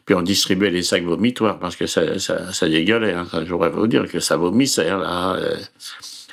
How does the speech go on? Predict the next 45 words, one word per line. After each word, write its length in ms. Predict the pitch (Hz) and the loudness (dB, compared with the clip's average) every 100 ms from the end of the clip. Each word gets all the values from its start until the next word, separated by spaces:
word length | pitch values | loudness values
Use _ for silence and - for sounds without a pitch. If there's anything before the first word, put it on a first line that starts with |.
| - | -2
et 140 | 107 98 | 2 4
montait, 400 | 95 87 107 95 | 2 2 2 2
ça 180 | - | -2
descendait, 540 | 80 80 - 82 78 90 | -2 -2 -2 -2 0 0
ça 160 | - | -2
montait, 340 | 87 - - 82 | -4 -4 -2 -2
ça 140 | - | 0
descendait. 420 | - - - - - - - - - - - | -2 0 -4 -4 -8 -10 -16 -18 -18 -4 2
Et 100 | 151 | 4
le 160 | 135 | 4
petit 240 | - 165 147 | 2 2 2
m'appelle, 380 | 107 98 160 | 0 0 0
il 80 | 127 | 2
me 40 | 107 | 0
dit, « 160 | 107 | 2
Dis 160 | 107 123 | 2 2
donc », 260 | 131 127 - - - | 0 -2 -6 -12 -2
il 140 | 131 | 0
me 40 | 107 | 2
réveille, 320 | 117 131 170 | 2 2 2
il 80 | 123 | 2
me 60 | |
dit, « 240 | 117 117 - _ _ - - | 2 0 -2 _ _ -20 0
Il 80 | 127 | 2
y 60 | |
a 80 | 135 | 2
quelqu'un 380 | - 131 - 156 | 2 -2 2 0
qui 120 | 139 | 2
a 20 | |
des 120 | 113 113 | 2 2
problèmes, 360 | 113 120 139 | 0 2 2
une 140 | 120 107 | 2 2
dame 180 | 131 | 2
qui 80 | 127 | 2
a 60 | 101 | 2
des 100 | 120 | 0
problèmes. » 540 | - 107 95 92 98 104 - 113 98 | 0 -2 0 -2 -2 -12 -10 -8 -4
Je 140 | 92 | -2
me 100 | 80 | 2
lève 220 | 127 143 | 2 2
avec 220 | 92 98 | 2 2
l'hôtesse, 340 | 98 - 139 139 | 0 2 0 0
on 80 | 85 | 0
va 140 | 95 | 2
voir. 220 | 139 147 | 2 0